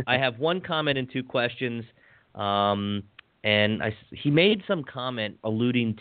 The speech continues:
to women getting their place finally. Um, I, I forget what it, what the context was, but nonetheless, I said that I was vehemently disappointed and mostly incredulous that the Senate Executive Nominations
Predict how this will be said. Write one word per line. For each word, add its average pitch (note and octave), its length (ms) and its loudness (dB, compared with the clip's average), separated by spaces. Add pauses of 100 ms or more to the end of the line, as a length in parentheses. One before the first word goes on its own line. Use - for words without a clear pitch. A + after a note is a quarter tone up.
to G2 380 -2 (180)
women A#2 420 2
getting A2+ 260 0
their G2 120 -4
place G2+ 400 -4 (380)
finally. A#2+ 580 0 (500)
Um, G2+ 400 -2
I, G#2+ 100 -4 (460)
I B2 100 -10
forget C3 300 2
what A2+ 140 2
it, F2 80 -4
what F2+ 240 -4
the - 60 -16
context G2 600 0
was, F2 320 -2
but G2 120 0
nonetheless, G2+ 480 4 (560)
I A#2 80 2 (120)
said C3+ 180 4
that A#2+ 100 2
I A#2+ 80 2
was A#2+ 160 -2
vehemently C3+ 500 2
disappointed A2+ 920 -4
and G#2 520 2
mostly B2 380 4
incredulous G#2+ 640 0
that G2+ 160 4 (320)
the A2+ 140 0
Senate B2+ 240 2
Executive A2+ 520 0
Nominations G#2+ 680 -2